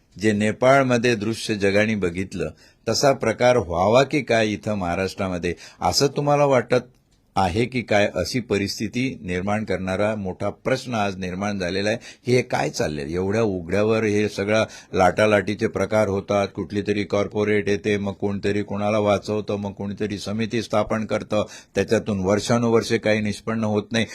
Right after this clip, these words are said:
वन खात्याच्या जमिनी आहे, गावठाणाच्या जमिनी आहे, अ,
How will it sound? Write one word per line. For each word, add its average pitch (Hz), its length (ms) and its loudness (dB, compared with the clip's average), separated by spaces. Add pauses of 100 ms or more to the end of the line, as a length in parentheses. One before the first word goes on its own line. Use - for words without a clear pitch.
(140)
वन 95 200 4 (100)
खात्याच्या 120 400 4
जमिनी 110 460 0
आहे, 98 300 -4
गावठाणाच्या 107 720 -4
जमिनी 107 460 -2
आहे, 92 280 -4 (360)
अ, 92 80 0